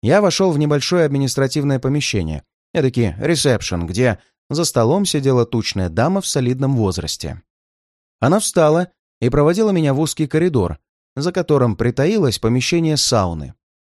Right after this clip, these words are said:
Постучала в дверь, крикнула «К вам пришли!» и степенно удалилась. Я даже не особо всматривался, какие там были стены, чем выкрашены. Меня беспокоило другое, а именно лишь бы Саня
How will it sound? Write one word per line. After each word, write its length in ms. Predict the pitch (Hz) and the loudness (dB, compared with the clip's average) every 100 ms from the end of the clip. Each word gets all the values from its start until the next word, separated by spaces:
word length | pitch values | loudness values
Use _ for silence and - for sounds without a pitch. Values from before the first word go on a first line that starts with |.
| _ _ _ _ | _ _ _ _
Постучала 500 | 107 - 117 165 220 | -4 -2 0 2 2
в 60 | 170 | 2
дверь, 400 | 127 117 107 - _ _ | 2 2 0 -4 _ _
крикнула 500 | 147 165 143 139 131 | 0 2 2 2 0
«К 140 | - | 0
вам 260 | 151 147 120 | 2 2 2
пришли!» 540 | 113 110 - 156 220 - _ _ | 0 -2 0 0 0 -4 _ _
и 100 | 175 175 | -2 0
степенно 640 | - 127 - 175 190 180 | 0 -2 0 0 2 -2
удалилась. 760 | - 127 113 101 78 71 - - _ _ _ _ _ _ _ _ _ _ | -2 0 0 0 -4 -6 -8 -10 _ _ _ _ _ _ _ _ _ _
Я 240 | 120 220 | 2 2
даже 200 | 196 185 | 2 2
не 80 | 175 | 2
особо 380 | 185 180 185 175 | 2 2 0 0
всматривался, 720 | - 190 185 123 110 104 117 | 0 0 2 0 0 0 -2
какие 260 | 156 160 135 | -4 -2 -2
там 200 | 135 131 | 0 0
были 180 | 147 160 | 0 0
стены, 460 | - 127 95 82 | -2 0 0 -2
чем 340 | - 139 110 - _ - | -2 -2 -2 -4 _ -4
выкрашены. 760 | 156 139 101 95 92 76 69 _ _ _ _ _ | 0 2 0 -4 -4 -6 -8 _ _ _ _ _
Меня 180 | 117 208 | 0 2
беспокоило 560 | 202 - 175 196 185 160 | 0 0 0 2 2 2
другое, 640 | 143 143 208 160 92 - _ _ - | 0 2 4 4 2 -4 _ _ -4
а 100 | 120 | 0
именно 320 | 196 180 170 | 0 2 2
лишь 240 | 147 175 | 2 2
бы 160 | 156 143 | 2 0
Саня 580 | - 151 208 170 80 | 0 0 0 0 -2